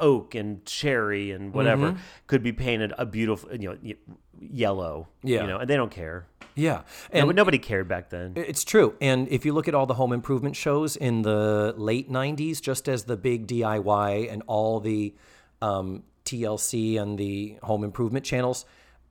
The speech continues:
Speaker 2: I think the, literally that entire industry and that entire facet of entertainment was born from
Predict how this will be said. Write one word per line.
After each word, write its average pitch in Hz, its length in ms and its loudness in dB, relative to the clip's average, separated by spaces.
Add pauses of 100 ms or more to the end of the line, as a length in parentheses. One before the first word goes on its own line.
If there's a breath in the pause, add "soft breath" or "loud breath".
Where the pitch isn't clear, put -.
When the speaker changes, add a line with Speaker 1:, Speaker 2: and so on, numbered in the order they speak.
(140)
Speaker 2:
I 131 140 0
think 185 400 -2
the, 135 320 0
literally 143 400 4
that 135 140 6
entire 123 500 0
industry 131 640 2
and 104 100 2
that 117 140 4
entire 117 560 0
facet 120 500 -2
of 104 100 2
entertainment 110 760 -2
was 113 260 -2
born 107 500 0
from 92 540 0